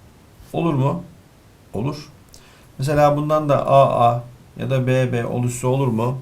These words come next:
Olur. İhtimal dahilinde. Olabiliyor. Otozomlarda aktarılan baskın olabilir mi? Olamaz. Neden olamaz? Bakın farklı renkle göstermeye çalışayım.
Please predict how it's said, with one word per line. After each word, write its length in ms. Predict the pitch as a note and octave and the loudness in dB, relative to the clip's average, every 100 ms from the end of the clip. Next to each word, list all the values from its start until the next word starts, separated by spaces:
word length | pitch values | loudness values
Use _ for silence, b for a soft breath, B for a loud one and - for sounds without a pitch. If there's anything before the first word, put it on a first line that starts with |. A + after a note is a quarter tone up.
| - | -14
Olur. 400 | - C3+ C3+ - - | -4 0 0 -4 -10
İhtimal 440 | A#2 - B2 C3+ | -12 -4 0 2
dahilinde. 480 | C3 A2+ G2+ F2+ E2+ - - - | 2 2 -2 -6 -8 -10 -20 -8
Olabiliyor. 460 | C#3 D3+ D3+ B2 F2 - B B B | -4 -2 0 0 -2 -8 B B B
Otozomlarda 680 | C3 C#3 F#3+ F#3+ F3+ E3+ E3+ | -4 0 4 4 4 4 4
aktarılan 560 | E3 - E3 D#3+ E3 D#3 | 2 0 -2 0 2 4
baskın 320 | D3 D3 F3 | 4 4 0
olabilir 400 | D#3+ D#3+ D#3+ D#3+ | 2 0 0 -2
mi? 220 | C3 F#2+ - - | -2 -2 -8 -6
Olamaz. 720 | - D3+ E3+ E3 G#2 F2+ - | 0 4 4 6 2 0 -10
Neden 280 | A#2+ B2+ F3+ | -6 0 2
olamaz? 420 | F3+ C#3+ G#2 C3 - - B B - | 4 4 2 -2 -2 -8 B B -8
Bakın 180 | B2+ | -6
farklı 340 | C3+ C#3+ C#3+ E3+ | 0 0 0 -2
renkle 260 | D#3+ C#3+ | -4 -4
göstermeye 560 | B2 A2 - A2 G#2+ G#2+ | -4 -4 -4 -4 -2 -4
çalışayım. 500 | G#2+ F#2+ F2 C#3+ F3+ | -6 -8 -6 -4 -6